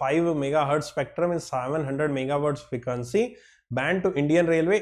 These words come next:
इंडियन रेलवे को भाई साहब दे दिया है, अब स्पेक्ट्रम दे दिया है। तो स्पेक्ट्रम से क्या होगा, अब इंडियन रेलवे में आप जाएंगे, सफर करेंगे, तो साथ साथ आप यहाँ पर मेरी क्लासेस को एंजॉय कर सकते हैं, क्योंकि उसमें यहाँ पर अब अवेलेबल होगा आपका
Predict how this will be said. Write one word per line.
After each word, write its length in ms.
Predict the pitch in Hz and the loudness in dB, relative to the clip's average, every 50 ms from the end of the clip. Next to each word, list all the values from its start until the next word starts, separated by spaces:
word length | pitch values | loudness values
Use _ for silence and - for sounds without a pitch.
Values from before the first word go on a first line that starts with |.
| - | 0
इंडियन 340 | 175 185 196 220 226 226 214 | 0 2 4 4 4 4 4
रेलवे 380 | 196 180 180 180 180 190 202 202 | 4 4 4 4 4 4 4 4
को 120 | 202 202 | 4 4
भाई 200 | 180 156 165 156 | 4 4 2 2
साहब 220 | 156 185 190 175 | 4 2 2 2
दे 140 | 151 151 151 | 2 2 2
दिया 220 | 151 165 175 180 165 | 4 4 4 4 4
है, 300 | - 165 160 127 113 123 | 4 2 2 2 0 -2
अब 100 | 123 120 | -4 -6
स्पेक्ट्रम 520 | - - - 147 - - - 190 190 190 | -6 -4 -6 -4 -2 0 0 2 4 4
दे 100 | 180 170 | 2 2
दिया 200 | 160 165 165 160 | 2 4 2 2
है। 200 | 135 104 - - - - - - - - - _ _ _ _ _ _ _ _ _ _ _ _ _ _ _ _ _ _ _ _ _ _ _ _ _ _ _ _ _ _ _ _ _ _ _ _ _ _ _ _ - _ _ _ - - - - - - _ _ - - - - _ _ _ _ _ - | 2 0 -4 -12 -14 -12 -12 -12 -12 -12 -14 _ _ _ _ _ _ _ _ _ _ _ _ _ _ _ _ _ _ _ _ _ _ _ _ _ _ _ _ _ _ _ _ _ _ _ _ _ _ _ _ -20 _ _ _ -18 -18 -18 -18 -20 -20 _ _ -14 -14 -14 -16 _ _ _ _ _ 2
तो 180 | 151 135 123 | 2 2 2
स्पेक्ट्रम 460 | - - 165 147 143 - 185 208 208 190 | 0 2 2 2 2 4 2 4 6 6
से 80 | 196 | 6
क्या 120 | 190 208 202 | 6 6 6
होगा, 380 | 196 190 190 214 247 240 - - - - - - - - | 6 6 6 4 2 2 -2 -12 -20 -20 -20 -10 -2 0
अब 100 | 143 151 | 2 4
इंडियन 300 | 156 165 175 190 196 196 | 4 6 6 6 6 8
रेलवे 340 | 196 196 196 196 196 196 | 6 6 6 6 4 4
में 80 | 196 196 | 4 4
आप 120 | 190 185 | 4 4
जाएंगे, 520 | 180 180 175 180 185 214 240 247 262 254 202 | 6 4 4 4 4 4 4 4 4 2 0
सफर 380 | - - - 156 147 - 185 | -2 -2 -2 0 2 4 2
करेंगे, 460 | 175 - 185 175 180 190 214 233 262 277 | 4 4 4 4 4 4 4 4 2 2
तो 600 | - - - - - 165 175 196 226 269 269 202 | 0 -8 -12 -4 2 4 6 6 6 4 4 2
साथ 240 | - - 160 151 | 0 2 2 2
साथ 240 | 143 - - 165 165 156 | 2 2 2 2 2 4
आप 220 | 160 151 151 147 160 | 4 2 2 2 0
यहाँ 220 | 151 139 123 131 | -2 -2 -2 -4
पर 460 | 123 - 180 226 277 285 277 - - - - _ _ _ _ _ _ _ _ - - - - - - | -2 2 4 4 4 4 0 -4 -14 -18 -20 _ _ _ _ _ _ _ _ -16 -16 -16 -12 -4 0
मेरी 200 | 123 139 156 156 | 2 2 4 4
क्लासेस 380 | 160 165 151 143 143 - 156 | 4 4 4 4 4 0 0
को 120 | 165 240 240 | 2 2 4
एंजॉय 340 | 220 170 147 147 147 156 | 4 4 4 4 4 4
कर 120 | 147 151 143 | 4 2 0
सकते 280 | 135 151 147 147 - | 0 0 -2 -2 -2
हैं, 80 | 233 233 | -2 0
क्योंकि 240 | 226 220 196 190 214 | 0 0 0 2 0
उसमें 320 | 202 - - - 175 190 | 0 0 -2 -2 -2 0
यहाँ 180 | 170 127 131 127 | 0 -2 -4 -4
पर 160 | 117 190 220 | 0 0 0
अब 240 | 220 - 151 160 156 | 0 0 -2 -2 0
अवेलेबल 440 | 139 131 127 127 127 131 165 165 143 | -2 0 0 0 0 2 2 0 0
होगा 240 | 127 131 135 151 | 0 0 0 0
आपका 500 | 151 135 - - - 175 202 240 262 254 | 0 -2 -4 -4 -2 -2 -2 -2 -2 -6